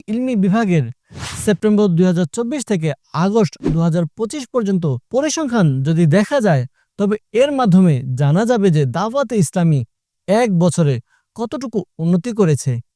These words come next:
এবং পাশাপাশি এও স্পষ্ট হবে যে কিভাবে একটি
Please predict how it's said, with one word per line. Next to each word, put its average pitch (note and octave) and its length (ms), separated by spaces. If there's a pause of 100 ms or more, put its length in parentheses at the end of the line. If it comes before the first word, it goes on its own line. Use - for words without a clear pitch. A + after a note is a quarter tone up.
(160)
এবং F3 160 (120)
পাশাপাশি F#3+ 480 (460)
এও G#3+ 140 (100)
স্পষ্ট - 380
হবে G3+ 260
যে D#3 140 (400)
কিভাবে A#3+ 360
একটি F#3 260